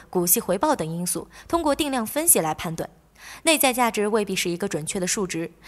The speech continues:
也可以是一个区间。另外呢，有时候一个公司的内在价值并不总是以实物有形的东西展示，需要有经验的人才能发现。我们再来说说格雷厄姆奉行的一个方法，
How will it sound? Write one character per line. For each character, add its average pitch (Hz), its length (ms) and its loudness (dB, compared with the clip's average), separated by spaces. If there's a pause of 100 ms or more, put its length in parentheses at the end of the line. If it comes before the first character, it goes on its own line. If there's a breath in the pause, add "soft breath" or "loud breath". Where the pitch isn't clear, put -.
也 190 180 6
可 - 160 -2
以 294 100 2
是 262 140 2
一 233 60 2
个 233 60 0
区 277 140 -2
间。 311 280 0 (360 loud breath)
另 269 160 4
外 247 140 6
呢， 185 160 -2 (160 loud breath)
有 226 180 6
时 349 140 4
候 302 180 2
一 208 140 -2
个 247 140 2
公 247 160 0
司 233 160 2
的 226 80 2
内 262 200 0
在 190 140 0
价 165 220 0
值 156 200 -8 (200 loud breath)
并 359 120 2
不 320 80 -2
总 165 280 0
是 - 340 0
以 214 160 2
实 240 300 2
物 330 180 2
有 170 220 0
形 175 200 0
的 262 60 0
东 202 160 2
西 190 140 0
展 165 200 -4
示， - 200 -2 (420 loud breath)
需 - 160 2
要 302 160 4
有 180 160 0
经 320 240 2
验 370 100 2
的 220 120 0
人 156 240 -2
才 - 160 -2
能 165 100 -6
发 165 140 -2
现。 - 200 0 (680 loud breath)
我 240 100 6
们 247 100 2
再 311 140 6
来 262 120 6
说 285 120 0
说 262 140 2
格 226 160 -2
雷 247 160 2
厄 247 80 0
姆 170 140 0
奉 190 200 0
行 170 160 -4
的 180 80 -2
一 175 40 -4
个 196 100 -4
方 247 220 0
法， - 280 -2